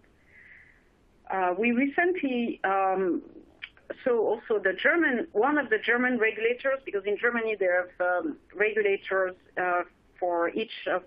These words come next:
the lenders in, uh, Germany, but one of them levied a fine of fourteen point five million euro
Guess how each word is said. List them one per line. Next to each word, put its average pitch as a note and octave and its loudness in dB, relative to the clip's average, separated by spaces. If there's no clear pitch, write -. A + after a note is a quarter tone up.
the E3 2
lenders E3+ 2
in, E3+ 2
uh, D#3+ 0
Germany, F#3 2
but F#3 -2
one D4 2
of D4+ 0
them G3 2
levied A3 -2
a F3+ -2
fine B3 0
of F#3+ 0
fourteen B3+ -2
point A3 -4
five G3 2
million G3 2
euro A3 0